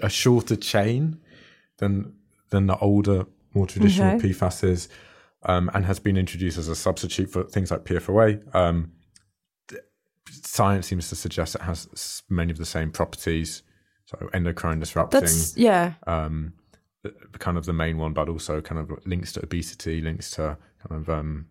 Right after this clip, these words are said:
Speaker 1: reproductive problems, et cetera, et cetera.
Speaker 2: That's quite a common problem with chemicals regulation, right? Like the replacing or the substituting of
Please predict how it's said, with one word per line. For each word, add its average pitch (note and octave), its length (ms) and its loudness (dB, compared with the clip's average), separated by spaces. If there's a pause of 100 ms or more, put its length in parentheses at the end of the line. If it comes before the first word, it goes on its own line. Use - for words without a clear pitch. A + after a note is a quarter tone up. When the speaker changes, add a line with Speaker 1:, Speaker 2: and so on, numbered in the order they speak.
(140)
Speaker 1:
reproductive E2 880 -6
problems, D#2 580 -6
et E2+ 60 -10
cetera, - 300 -6
et - 20 -12
cetera. - 480 -8
Speaker 2:
That's B3+ 300 2
quite - 300 4
a G#3 40 0
common F#3+ 680 6
problem F3 560 4
with E3 560 2
chemicals D#3+ 840 0 (520)
regulation, D#3+ 760 2
right? E3+ 220 4
Like E3 240 0
the E3 280 6
replacing E3 840 4
or E3 80 4
the F#3 100 4
substituting E3 1120 2
of E3+ 520 2